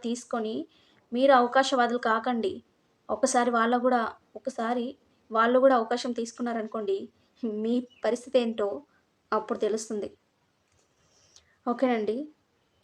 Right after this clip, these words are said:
చెప్తున్నాను కదా, ఈ వీడియో ఎవరిని ఉద్దేశించి చేయట్లేదు. So, మంచితనం, మంచితనం మంచిదే, కానీ ఎదుటి వాళ్ళు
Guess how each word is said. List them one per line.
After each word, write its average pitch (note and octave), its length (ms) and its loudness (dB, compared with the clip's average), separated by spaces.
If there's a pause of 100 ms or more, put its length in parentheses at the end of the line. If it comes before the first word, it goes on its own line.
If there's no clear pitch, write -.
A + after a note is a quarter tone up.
(460)
చెప్తున్నాను B3+ 440 2
కదా, B3 200 -4 (240)
ఈ A#3 80 -2
వీడియో A#3+ 340 2
ఎవరిని B3 260 0
ఉద్దేశించి A3+ 540 -2
చేయట్లేదు. G#3+ 500 -2 (540)
So, A#3 80 -4 (880)
మంచితనం, B3 680 0 (1600)
మంచితనం A#3+ 600 0 (420)
మంచిదే, A3+ 400 2 (760)
కానీ B3 360 2 (960)
ఎదుటి C4 300 2
వాళ్ళు C#4+ 300 4